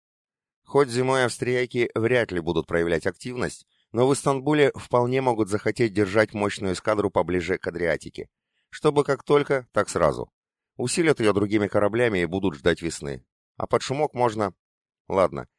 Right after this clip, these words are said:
все равно начинать разговор об этом можно только после возвращения из Алжира. А пока ловить Алибея, чтоб ему пусто было. Иван закончил обихаживать штуцер, положил его рядом с собой и прилег на кошму, укрывшись плащом.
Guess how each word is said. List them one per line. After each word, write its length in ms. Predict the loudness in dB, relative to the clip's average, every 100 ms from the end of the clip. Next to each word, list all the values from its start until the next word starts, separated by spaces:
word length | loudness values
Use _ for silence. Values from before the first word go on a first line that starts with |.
| _ _
все 160 | 0
равно 220 | 2 4 2
начинать 360 | 0 -2 -2
разговор 420 | -2 0 2 2
об 120 | 2 2
этом 220 | 0 0
можно 340 | 0 -2 -2
только 380 | -2 -2 0 -2
после 340 | 0 -4 -2
возвращения 680 | -2 0 -2 -4 -4 -2 -4
из 100 | -2
Алжира. 480 | -4 -4 -4 -4 -6 _ _ _
А 120 | -2
пока 440 | 2 2 4 2 0
ловить 360 | -2 0 0 -2
Алибея, 540 | -2 0 0 0 -2 _ _
чтоб 400 | -18 -8 -6 -4
ему 180 | -4 -4
пусто 320 | -8 -6 -4
было. 280 | -2 -4 -8 _ _ _ _ _ _ _ _
Иван 300 | 0 2 2
закончил 480 | 0 0 0 2 2
обихаживать 560 | 2 2 2 2 -2
штуцер, 500 | -2 -6 -6 -2 -4 -6 _ _
положил 400 | 0 0 2 2
его 120 | 2
рядом 300 | 4 4 2
с 60 | 0
собой 340 | -2 2 2
и 180 | 2 -2
прилег 380 | -2 2 2 2
на 100 | -2
кошму, 480 | -4 -4 -4 -6 -6
укрывшись 520 | -8 -4 -4 -4 -8
плащом. 480 | -4 -4 -2 -4 -6